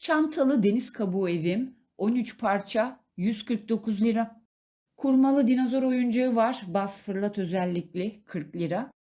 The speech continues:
Soft nişancı dart atar, üç yüz lira. Dino araçlar olacak, yüz kırk dokuz lira. Temizlik araçları, seksen lira.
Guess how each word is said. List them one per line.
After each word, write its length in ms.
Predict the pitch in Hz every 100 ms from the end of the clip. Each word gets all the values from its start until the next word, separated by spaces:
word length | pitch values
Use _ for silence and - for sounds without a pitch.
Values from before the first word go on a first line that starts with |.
| _ _ _
Soft 420 | - 320 320 -
nişancı 680 | 254 220 262 220 214 214 202
dart 300 | 190 185 196
atar, 440 | 185 185 220 - -
üç 260 | 247 - 269
yüz 180 | 226
lira. 340 | 226 240 240 - _ _ _ _ _ _ 214
Dino 240 | 277 277
araçlar 500 | 269 269 269 302 262
olacak, 560 | 262 247 220 240 233 214
yüz 280 | 202 202 -
kırk 260 | 208 208
dokuz 360 | 190 185 208 190
lira. 360 | 233 262 262 _ _ _ _ _ _ _
Temizlik 500 | - 196 202 190 277
araçları, 640 | 277 220 208 - 190 185 247
seksen 680 | - 226 185 - 208 196
lira. 340 | 196 190 208